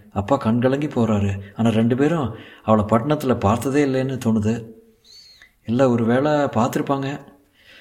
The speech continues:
அவர்களுக்கு விஷயம் தெரியுமோன்னு கூட எனக்கு சில வேளையில சந்தேகம் இருக்கு. தெரிஞ்சதுன்னா தன்னை தானே ஏமாத்திக்கிறாங்களா என்னவன்? அந்த பொண்ணு ஃபோட்டோ கேட்டா ஸ்கூல்ல எடுத்த ஃபோட்டோவை காட்டுறாங்க. கொஞ்ச நாளா பணம் வரல, அவகிட்ட போய் சொல்லுங்க,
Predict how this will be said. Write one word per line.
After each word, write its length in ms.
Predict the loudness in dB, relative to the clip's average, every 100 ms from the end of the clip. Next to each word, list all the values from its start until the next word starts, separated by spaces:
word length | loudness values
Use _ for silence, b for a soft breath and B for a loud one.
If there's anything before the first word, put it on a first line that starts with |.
| b
அவர்களுக்கு 400 | 0 2 2 2
விஷயம் 260 | 0 0 2
தெரியுமோன்னு 400 | 2 2 0 0
கூட 180 | 0 0
எனக்கு 280 | 2 0
சில 240 | 0 2 2
வேளையில 260 | 4 2
சந்தேகம் 400 | 0 0 2 2
இருக்கு. 440 | 2 0 -4 -2 -2
தெரிஞ்சதுன்னா 540 | 0 -2 -2 -4 -6 -12 B B B B
தன்னை 340 | 0 2 0
தானே 400 | 0 0 2 0
ஏமாத்திக்கிறாங்களா 600 | 0 -2 -2 -2 0 0
என்னவன்? 360 | 0 2 2 2
அந்த 160 | 0 0
பொண்ணு 300 | -2 -2 -2
ஃபோட்டோ 260 | -2 -2 -2
கேட்டா 440 | -2 -2 -2 -4 -8 B B
ஸ்கூல்ல 380 | -10 0 2 4
எடுத்த 260 | 2 0
ஃபோட்டோவை 360 | -2 0 0 2
காட்டுறாங்க. 640 | 0 0 0 0 -2 -6
கொஞ்ச 240 | -6 0 0
நாளா 200 | 0 -2
பணம் 360 | 0 0 0
வரல, 440 | 0 0 -4 -6 B B -4
அவகிட்ட 340 | 0 0 -2 -2
போய் 160 | -2
சொல்லுங்க, 580 | -2 -4 -4 -4 -4